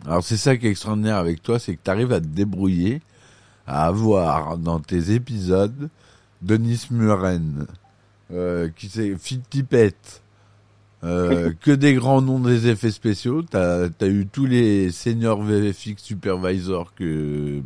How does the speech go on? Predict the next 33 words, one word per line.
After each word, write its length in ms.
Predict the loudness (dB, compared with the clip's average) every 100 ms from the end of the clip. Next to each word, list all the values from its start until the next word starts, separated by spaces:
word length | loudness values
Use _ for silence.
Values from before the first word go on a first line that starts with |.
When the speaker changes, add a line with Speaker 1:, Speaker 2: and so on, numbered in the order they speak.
| -10
Speaker 1:
pour 180 | -8
moi, 320 | -6 -2 -2 -2
j'adule, 680 | -4 -6 -6 -6 -8 -10 -14 _ -20 _ _ _ -8
notamment 540 | -8 2 4 4 2
Speaker 2:
Mhm. 40 | 4
Speaker 1:
Denis 440 | 2 0 -4 -6
Muren, 480 | -4 0 0 -2 -4
qui 120 | -6 -10
pour 180 | -6
moi, 320 | -6 -4 -4 -6
c'est 240 | -8 -8
la 180 | -4 -6
grande 300 | -6 -10 -10
star. 440 | -8 -4 -4 -6 -12 _ _ _ _ _ _ _ _ _ _ _ _ _ -2
Euh, 240 | 4 4 4
John 260 | 4 4 6
Knoll, 240 | 4 4
je 120 | 2
sais 180 | 0 0
pas 200 | 2 0
si, 220 | 0 -6
je 60 | -6
crois 160 | -4 -4
que 60 |
tu 100 | -2
l'as 100 | 0
rencontré, 440 | 0 0 -6 -8 -6 -2
John 160 | 0
Speaker 2:
Si, 80 | 4
Speaker 1:
Knoll. 160 | 2 4
Speaker 2:
je 80 |
l'ai 80 | 2
eu. 220 | 4 2